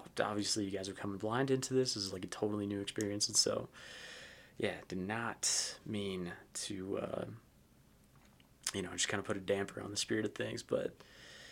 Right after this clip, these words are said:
that's what this whole podcast is about. This whole podcast is about, um, just showing people the journey, you know? Like, I know I'm not the only person that's gone through tragedy. Like, I know other people have been out there and they've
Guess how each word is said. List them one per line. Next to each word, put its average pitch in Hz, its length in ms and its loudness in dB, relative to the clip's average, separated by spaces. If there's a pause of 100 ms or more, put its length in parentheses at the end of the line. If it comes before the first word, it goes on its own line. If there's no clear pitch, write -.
(640)
that's 117 120 4
what 135 100 4
this 135 100 6
whole 139 120 8
podcast 117 520 0
is - 80 0
about. 90 360 -4
This - 1000 -16
whole 117 80 2
podcast 107 520 2
is - 20 4
about, 98 380 -4
um, - 480 -4 (1600)
just 107 180 4
showing 117 220 6
people 107 240 2
the 95 80 2
journey, 92 500 -4 (160)
you - 140 -2
know? 98 220 -2 (680)
Like, 165 80 2
I 175 40 6
know 190 200 10
I'm 160 100 10
not 135 180 6
the 117 80 4
only 110 140 4
person 104 280 2
that's - 80 -2
gone - 180 -2
through 104 120 2
tragedy. 92 460 0
Like, 123 160 0
I - 60 4
know 135 260 8
other 120 220 2
people 110 300 2
have 98 80 0
been 98 160 2
out 95 240 -2
there 98 220 4
and 95 120 -2
they've 95 440 -4